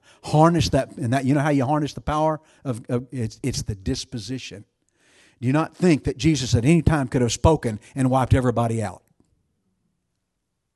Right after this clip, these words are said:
He could have spoken and wiped everybody out, but his disposition said, "You know what? I'm here to save,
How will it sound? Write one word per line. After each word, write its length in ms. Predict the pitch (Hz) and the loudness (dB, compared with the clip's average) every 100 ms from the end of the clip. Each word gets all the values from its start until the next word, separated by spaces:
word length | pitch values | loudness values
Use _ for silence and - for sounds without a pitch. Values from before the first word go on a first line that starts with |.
| _ _ _ _ _ | _ _ _ _ _
He 120 | 147 | 0
could 220 | 147 147 | 2 2
have 120 | 127 110 | 2 -2
spoken 600 | - - 160 - 107 98 | -8 0 0 0 -6 -8
and 160 | 104 | -8
wiped 260 | 110 110 120 | -6 -8 -8
everybody 420 | 110 117 120 107 | -8 -6 -6 -10
out, 120 | 98 - - - | -12 -18 -20 -8
but 100 | 120 | -6
his 140 | 104 | -2
disposition 580 | 123 139 117 117 143 113 | -2 -2 -2 -4 -4 -4
said, 240 | - 113 | -4 -4
"You 100 | 110 | -2
know 60 | 117 | -2
what? 220 | 113 113 | -2 -4
I'm 80 | 101 | -8
here 160 | 120 | -12
to 80 | 101 | -12
save, 520 | 95 131 113 101 104 | -10 -10 -10 -12 -18